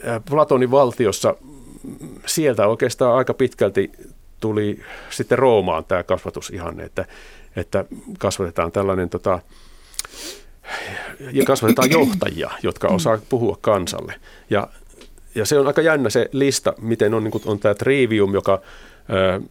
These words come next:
Speaker 1: joka myöhemmin sitten myöhäisantiikissa ja keskiajalla sitten systematisoitu, että tulee tää trivium ja, tai näin niin sanotut vapaat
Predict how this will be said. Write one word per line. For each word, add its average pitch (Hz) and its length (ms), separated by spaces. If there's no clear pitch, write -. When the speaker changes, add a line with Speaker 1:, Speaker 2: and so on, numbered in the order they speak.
Speaker 1:
joka 107 280
myöhemmin 107 420
sitten 107 320
myöhäisantiikissa 104 920
ja 104 240
keskiajalla 92 560
sitten - 180
systematisoitu, 87 800
että 87 140
tulee 92 220
tää 90 160
trivium 82 580
ja, 85 100
tai 110 160
näin 107 260
niin 113 100
sanotut 98 300
vapaat 92 540